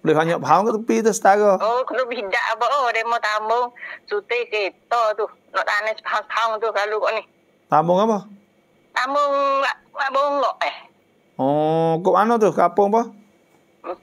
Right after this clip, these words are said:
Speaker 2: kok ni lah, kok Raman kok ni.
Speaker 1: Okey, nak, nak tambung kok Raman, tanah molek dah.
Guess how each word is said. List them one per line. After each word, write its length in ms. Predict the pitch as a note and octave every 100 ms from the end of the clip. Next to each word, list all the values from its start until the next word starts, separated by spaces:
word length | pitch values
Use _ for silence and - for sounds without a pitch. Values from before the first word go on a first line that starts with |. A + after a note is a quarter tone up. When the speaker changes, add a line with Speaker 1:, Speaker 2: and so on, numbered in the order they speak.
| _
Speaker 2:
kok 160 | -
ni 140 | F#3 F3+
lah, 320 | G3 A3+ B3+
kok 140 | G#3+
Raman 420 | G3+ G#3 G#3+ A3+ G#3
kok 160 | G3 G3
ni. 120 | A3 A#3+ A3+ _
Speaker 1:
Okey, 320 | E3 F3+ G#3
nak, 160 | F#3+ E3+
nak 80 |
tambung 320 | F3 F3 F3+ F#3
kok 80 |
Raman, 240 | F#3+ F#3+ A#3+
tanah 160 | A3
molek 320 | E3+ D3+ C#3+ A2+
dah. 160 | B3